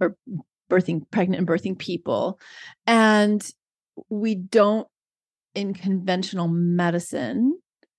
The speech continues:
start postpartum care really until eight weeks postpartum. And most people don't get sent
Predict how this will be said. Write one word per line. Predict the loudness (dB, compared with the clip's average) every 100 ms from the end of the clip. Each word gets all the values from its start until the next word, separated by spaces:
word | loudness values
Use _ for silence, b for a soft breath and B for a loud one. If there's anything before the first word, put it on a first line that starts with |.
| _ _ -18
start | -14 -14 -4 2 2 2 -4 _ _ _ _ _ _ _ -8
postpartum | -8 -8 -6 -4 -4 -8
care | -6 -4 -4
really | -4 -4 -4
until | -4 -6 -6 -4 -6 -10 -10 -6
eight | -6
weeks | -8 -12
postpartum. | -12 -12 -8 -8 -8 -10 -16 _ _ _ b b b b _ 0
And | 2 4 4 2 0 -4 -12 _ _ _
most | -2 0 0 -2
people | -4 -2
don't | 0 -2 -2
get | -4 -4
sent | -8